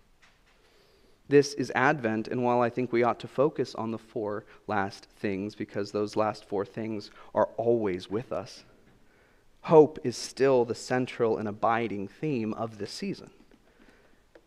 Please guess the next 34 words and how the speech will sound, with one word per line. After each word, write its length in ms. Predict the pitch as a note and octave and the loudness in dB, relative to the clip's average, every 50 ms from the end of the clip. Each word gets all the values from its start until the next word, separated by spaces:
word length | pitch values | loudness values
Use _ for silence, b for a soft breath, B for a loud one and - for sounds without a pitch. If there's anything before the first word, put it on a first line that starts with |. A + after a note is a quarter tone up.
| _ - - | _ -14 -10
and 80 | A#2+ | -10
hopefully 640 | A#2+ A#2 C#3 D#3 E3+ E3 - - - A2+ A2+ A2 A2 | -8 0 4 4 4 4 2 -4 -2 -2 0 0 0
of 240 | - A#2 A#2 A2+ - | 0 -2 -2 -2 0
our 160 | - G#2+ A2 | -2 -2 -2
whole 300 | G#2 - - G#2+ G#2+ G#2+ | -2 -6 -8 -8 -8 -8
lives. 500 | A#2 C3+ F3 F3+ - - - - - - _ - - _ _ _ _ _ b b b b b b b | -8 -10 -10 -10 -12 -14 -18 -20 -20 -20 _ -20 -20 _ _ _ _ _ b b b b b b b
And 140 | A#2 B2 | -6 -4
I 400 | - - C#3+ E3 F#3+ G3 F3+ C#3+ | -2 0 2 2 2 2 2 0
have 220 | B2+ B2+ C3 A#2+ B2 | 0 -2 -4 -4 -4
just 220 | - A#2 A2+ - | -6 -6 -6 -4
gone 200 | - A#2+ A#2+ A#2+ | -2 0 0 0
about 360 | B2 A#2+ A#2+ A2+ A2+ A#2 - | 0 2 4 4 6 6 4
and 120 | - A2+ - | 2 0 -2
outlined 480 | - B2+ C#3 D3+ - C#3+ C3+ B2+ B2 A#2 | -2 0 0 0 0 0 0 0 0 0
a 40 | A2 | -2
vision 440 | C3+ C3 B2+ C#3+ D3+ C#3+ D#3+ D#3 | -4 2 2 2 4 4 2 2
of 140 | C#3+ B2+ C#3 | 2 0 0
judgment 440 | - - C3+ C3 C3+ C3 B2+ B2+ - | 4 6 6 6 6 4 -2 -4 -4
and 160 | - A#2 A#2 | -4 -4 -2
repentance 580 | A#2 A2+ - - D#3+ F3 F3 D#3+ - A#2+ A2 - | -2 -2 -4 -2 -2 -2 -2 -2 -4 -6 -6 -6
that 140 | - G#2 - | -8 -4 0
basically 440 | B2 C#3 C3+ - C3+ - B2+ A#2+ | 2 0 0 0 -6 -6 -4 -6
says 400 | A2 - - D3 C#3 B2+ A2+ G#2+ | -4 0 2 4 4 4 4 2
we're 80 | A#2+ A#2 | -2 -2
not 400 | A#2 A#2 B2+ C3+ D3+ D3+ C3+ - | -2 0 2 2 2 2 2 0
as 160 | B2+ - - | -4 -8 -8
good 360 | - - D3 D3+ D#3 C#3+ C3 - B B B B | -6 0 4 4 4 4 4 0 B B B B
as 140 | - A#2+ B2+ | -10 -8 -4
we 80 | B2+ B2+ | -2 2
like 240 | A#2+ A#2+ A#2+ A#2+ - | 2 2 2 2 -2
to 80 | B2+ | -10
think 320 | A#2+ - - D#3+ D3+ - - | -10 -6 -4 -6 -6 -4 -6
we 120 | A2 - - | -8 -8 -4
are, 320 | - A2+ G#2+ A2+ G#2 B2+ | -4 -4 -2 -2 -4 -6